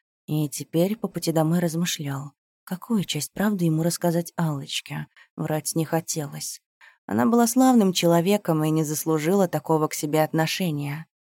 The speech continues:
Но и признаться в том, что бросил все и помчался на происшествие, случившееся с бывшей женой,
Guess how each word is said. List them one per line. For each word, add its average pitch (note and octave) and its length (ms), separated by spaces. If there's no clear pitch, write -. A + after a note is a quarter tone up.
Но D#3 200
и D3+ 60
признаться D#3 500
в - 60
том, D#3+ 220
что - 220
бросил D3+ 440
все D#3 300
и D#3 120
помчался D#3 600
на D3+ 100
происшествие, D#3 720
случившееся D3+ 680
с C3+ 60
бывшей C#3+ 340
женой, C#3+ 640